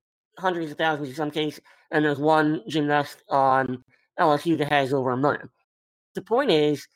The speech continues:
um, like, they have a great ability to market themselves however they see fit. And, you know, like, if we, if we're using the, uh, analogy of Duke basketball, you know, a guy like Jack White who plays,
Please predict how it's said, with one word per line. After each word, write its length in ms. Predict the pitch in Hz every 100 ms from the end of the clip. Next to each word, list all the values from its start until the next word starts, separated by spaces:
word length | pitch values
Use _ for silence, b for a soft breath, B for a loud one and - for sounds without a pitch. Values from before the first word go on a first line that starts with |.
| _ _ _ _
um, 380 | - 160 156 151 -
like, 200 | 202 175 - _
they 420 | 180 160 202 392
have 380 | 302 196 165 143 - _
a 100 | 170
great 400 | 113 147 208 226 - -
ability 520 | 170 180 170 160 151
to 80 | 139
market 340 | 147 147 135
themselves 420 | 143 156 135 123
however 300 | 143 143 139
they 160 | 123 151
see 200 | - 120
fit. 220 | 127 120
And, 220 | 131 127 131 _ _ _ _
you 80 | 180
know, 340 | 156 143 139 -
like, 200 | 160 143 - _ _ _ _ -
if 100 | 151
we, 140 | 156
if 200 | 170 196
we're 100 | 165
using 520 | 160 196 180 185 160 143
the, 420 | 160 151 143 151 165
uh, 220 | 139 139
analogy 500 | 143 143 165 151 143
of 80 | 127
Duke 160 | 151 139
basketball, 680 | 156 156 120 131 120 120 b b _ _ _
you 60 | 160
know, 140 | 143
a 40 |
guy 160 | 147 175
like 160 | 170 131
Jack 280 | 156 147 135
White 320 | 156 147 147
who 260 | 143 135
plays, 540 | 127 139 135 135 120